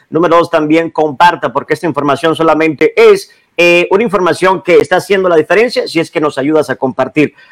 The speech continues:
Doctor, la última pregunta que tengo antes de continuar y darle los micrófonos a mi amiga Mariana,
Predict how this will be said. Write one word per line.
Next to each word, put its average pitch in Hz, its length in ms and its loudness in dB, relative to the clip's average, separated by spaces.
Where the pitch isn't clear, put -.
Doctor, 247 360 0
la 233 140 4
última 247 420 0
pregunta 226 320 0
que 196 100 0
tengo 214 240 2
antes 208 220 0
de 175 120 -4
continuar 170 480 0
y 196 80 4
darle 196 340 2
los 156 180 0
micrófonos 170 680 0
a 147 80 2
mi 151 100 0
amiga 175 300 0
Mariana, 180 420 0